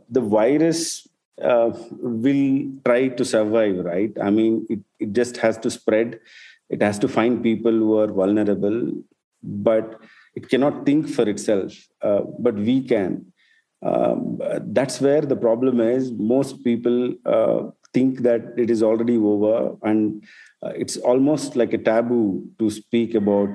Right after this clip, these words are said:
uh, covid nineteen. Then what happens is,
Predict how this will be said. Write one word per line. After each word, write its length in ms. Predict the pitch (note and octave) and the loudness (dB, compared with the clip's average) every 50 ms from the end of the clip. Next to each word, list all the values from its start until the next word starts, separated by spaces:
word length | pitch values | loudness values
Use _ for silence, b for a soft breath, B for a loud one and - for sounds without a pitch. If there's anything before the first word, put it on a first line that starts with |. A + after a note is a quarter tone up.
| G2 - | -4 -2
uh, 300 | G2 F#2+ F#2+ F#2 F#2+ F#2+ - - - - - - - - | 0 0 2 0 0 -2 -4 -6 -10 -18 -20 -6 -2 0
covid 220 | A#2 A#2 A#2+ G#2+ | 2 2 2 2
nineteen. 640 | G#2 G#2 G2+ G#2 G2+ G2+ G#2 G#2 G2+ F#2 F2 F#2 B B B B B _ _ _ _ _ _ | 2 2 2 0 0 2 2 0 2 0 -2 -6 B B B B B _ _ _ _ _ _
Then 320 | - G#2 G#2 A2+ C3 C#3 C#3 | -18 -6 -2 0 2 2 2
what 180 | C3+ C3+ B2+ | 2 0 0
happens 440 | A#2+ A#2+ A#2+ A#2+ - C#3+ C3+ A#2+ A#2+ | 0 -2 -2 0 0 0 0 2 2
is, 380 | A#2+ A#2+ B2 A#2 A#2+ - - | 0 0 0 -2 -4 -8 -14